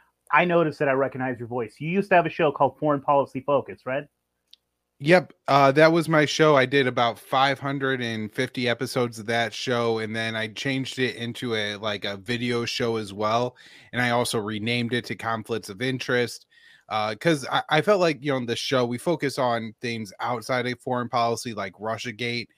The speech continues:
Speaker 2: uh, that are very tied in with foreign policy, but I, I think more people are interested in than they would be if it was just a, a foreign policy show. And so I changed the name to Conflicts of Interest. And, uh,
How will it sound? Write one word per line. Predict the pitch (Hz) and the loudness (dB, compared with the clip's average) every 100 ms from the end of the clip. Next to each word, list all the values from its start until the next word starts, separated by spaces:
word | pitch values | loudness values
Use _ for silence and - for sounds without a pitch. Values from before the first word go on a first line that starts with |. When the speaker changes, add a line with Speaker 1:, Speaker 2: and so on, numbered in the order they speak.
| _ _ _ | _ _ _
Speaker 2:
uh, | 113 113 110 | -4 -2 0
that | 143 147 | 4 4
are | 143 | 4
very | 143 175 147 | 4 2 2
tied | 147 131 | 0 0
in | 160 151 | 0 -2
with | 120 | -4
foreign | - 123 117 | -4 -4 -4
policy, | 110 110 107 104 107 104 | -4 -4 -4 -8 -12 -10
but | 104 107 101 _ _ _ _ - | -4 -4 -4 _ _ _ _ -8
I, | 113 - | -8 -4
I | 131 | -4
think | 135 135 127 _ _ _ _ | -4 -4 -6 _ _ _ _
more | 147 143 170 165 | -4 2 4 4
people | 170 147 143 | 2 0 4
are | 135 117 | 4 4
interested | 143 139 143 120 117 - 120 | 0 2 2 2 0 -4 -2
in | 117 104 | -2 -2
than | 120 117 | -2 -2
they | 113 | -4
would | 110 117 110 | -4 -4 -4
be | 113 | -4
if | 113 - | -4 -4
it | 110 | -4
was | 110 | -4
just | - 113 104 | -6 -8 -6
a, | 104 95 | -8 -8
a | 113 | -10
foreign | - 117 117 | -8 -4 -4
policy | 110 117 117 - 107 | -2 -2 -2 -6 -12
show. | - 117 123 131 - - _ 120 | -4 -2 -2 -4 -14 -20 _ -10
And | |
so | 113 135 | 0 2
I | 123 | 2
changed | 120 143 123 | 2 0 0
the | 117 | -4
name | 117 120 | -4 -4
to | 113 | -6
Conflicts | 117 117 113 117 - | -6 -4 -4 -6 -8
of | 101 | -10
Interest. | 110 107 - 107 104 - | -8 -8 -6 -4 -6 -8
And, | 101 101 101 98 | -8 -8 -8 -8
uh, | 95 95 | -8 -8